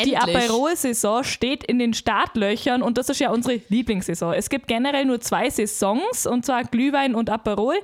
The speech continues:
Speaker 1: Aber die Aperol ist ganz klar unser Favorite. Und was ich auch noch loswerden muss, Aperol Orange ist immer noch meine Lieblingsfarbe.
Speaker 2: <laughs> Also ich muss sagen, ich bin dermaßen froh, dass diese Glühwein, äh, Saison vorbei ist, weil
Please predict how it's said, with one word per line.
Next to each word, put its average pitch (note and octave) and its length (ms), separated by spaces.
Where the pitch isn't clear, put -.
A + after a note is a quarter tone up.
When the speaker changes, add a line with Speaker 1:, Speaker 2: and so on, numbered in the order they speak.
Speaker 1:
Aber G#3+ 220
die G3+ 120
Aperol A3+ 360
ist - 220
ganz A3 320
klar G#3+ 320
unser A#3+ 340
Favorite. C#4+ 520
Und A3+ 120
was A3+ 180
ich - 120
auch A3+ 120
noch D4 120
loswerden C#4 460
muss, C4+ 340
Aperol A#3 500
Orange G#3+ 540
ist A3+ 160
immer A#3 220
noch A#3+ 120
meine G#3 300
Lieblingsfarbe. G3+ 1000
Speaker 2:
<laughs> - 60
Also C4 220
ich C4+ 100
muss C4+ 160
sagen, C4 140
ich B3 80
bin A#3+ 220
dermaßen C4 520
froh, B3+ 200
dass B3+ 160
diese A3+ 240
Glühwein, A#3+ 500
äh, G#3 340
Saison A#3 360
vorbei A#3+ 340
ist, B3+ 140
weil G#3 100